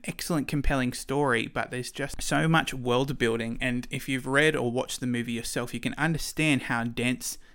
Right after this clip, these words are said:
and how sometimes experimental storytelling is in terms of the effect of the spice and what it does to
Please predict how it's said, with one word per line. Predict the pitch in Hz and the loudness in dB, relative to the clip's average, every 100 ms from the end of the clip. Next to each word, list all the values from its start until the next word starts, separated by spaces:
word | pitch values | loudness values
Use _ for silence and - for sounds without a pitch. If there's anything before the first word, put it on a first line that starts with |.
| - | -8
and | 127 120 117 | -4 -2 -2
how | - 127 120 | -2 -2 -2
sometimes | - 127 127 123 113 117 - | -4 -6 -4 -6 -4 -6 -10
experimental | - - 151 151 131 196 233 131 113 110 | -10 -2 4 4 6 4 4 2 0 -4
storytelling | - 127 139 151 - 117 113 | -4 0 0 0 -2 -4 -4
is | 110 110 123 - - - - | -6 -8 -10 -12 -10 -10 -6
in | 127 | -4
terms | 123 123 123 | -2 -2 -2
of | 123 - | -4 -4
the | 123 | -2
effect | 113 135 - 117 | -2 -2 -4 -8
of | |
the | 113 | -6
spice | - - 156 185 - | -6 2 6 6 6
and | 131 | 2
what | 151 120 | 0 0
it | 117 - - - - | 0 -4 -6 -4 -2
does | 127 127 - | 0 0 0
to | - 123 117 | -4 -2 -2